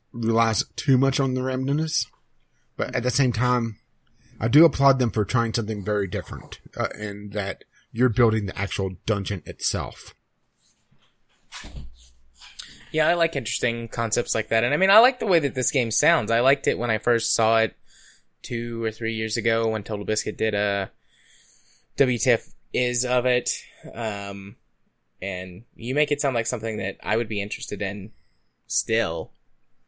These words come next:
Speaker 1: Mm-hmm.
Speaker 2: I'll have to go see, 'cause there was a little bit of time where I missed some stuff that was on Twitch. So I may have missed it, but I may have it. If not, I should look into buying it on Steam,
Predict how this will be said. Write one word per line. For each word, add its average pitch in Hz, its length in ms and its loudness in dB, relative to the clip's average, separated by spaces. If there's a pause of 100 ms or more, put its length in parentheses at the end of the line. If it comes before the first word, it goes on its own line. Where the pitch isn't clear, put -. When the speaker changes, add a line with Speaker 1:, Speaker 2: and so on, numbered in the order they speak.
(320)
Speaker 1:
Mm-hmm. 117 280 2
Speaker 2:
I'll 120 120 0
have 170 180 4
to - 60 -8
go 208 100 0
see, 151 260 2
'cause 143 180 0
there 156 100 6
was 214 120 4
a 233 60 -2
little 208 220 4
bit 180 100 0
of 160 100 -2
time 147 260 0
where 120 120 4
I 113 60 4
missed 113 360 0
some 120 200 0
stuff - 300 -2
that 82 100 -10
was 104 120 -8
on 107 140 -4
Twitch. - 600 -4 (560)
So 110 200 -2
I 113 120 4
may 120 280 2
have 135 140 0
missed 127 280 -2
it, 143 160 2
but 113 100 0
I 107 60 0
may 123 220 2
have 139 300 2
it. 160 240 -2
If - 200 -8
not, 127 260 0
I 101 80 0
should - 200 -10
look - 160 -10
into - 100 -12
buying 71 280 -8
it - 100 -10
on - 140 -10
Steam, 101 480 -8